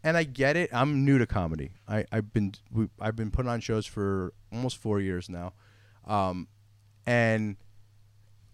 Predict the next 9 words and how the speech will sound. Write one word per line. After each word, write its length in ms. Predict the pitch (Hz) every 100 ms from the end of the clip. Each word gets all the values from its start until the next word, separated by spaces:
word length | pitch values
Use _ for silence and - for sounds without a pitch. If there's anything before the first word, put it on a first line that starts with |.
| - - - -
I've 380 | 131 127 120 113
run 240 | 131 120
restaurants 420 | 127 127 127 117
forever. 360 | - 107 98 90
And 240 | 107 104
our, 260 | 98 110 107 -
the 100 | 98
way 120 | 110
the, 100 | 117